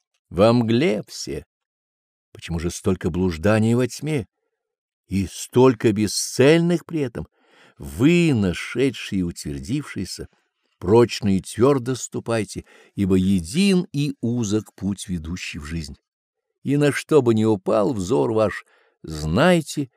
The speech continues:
и скажите себе: "Не мне,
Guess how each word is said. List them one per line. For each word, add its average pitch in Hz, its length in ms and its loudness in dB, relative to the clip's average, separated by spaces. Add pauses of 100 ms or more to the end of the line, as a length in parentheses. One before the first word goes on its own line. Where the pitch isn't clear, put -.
(260)
и 92 120 -12
скажите 82 480 -8
себе: 73 320 -10 (320)
"Не 101 280 2
мне, 110 540 4